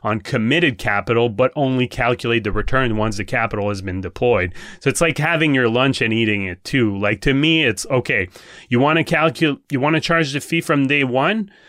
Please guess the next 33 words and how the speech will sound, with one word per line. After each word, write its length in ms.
Then 280
your 120
returns 400
should 200
be 120
calculated 720
from 200
day 140
one. 240
Makes 320
no 360
sense. 640
Very 260
misleading 840
to 100
investors, 800
and 240
I 80
don't 200
think 160
a 60
lot 220
of 100
investors 540
actually 420
realize 600
that 280
during 440
these 280
funds. 460
So 420
if, 220
uh, 240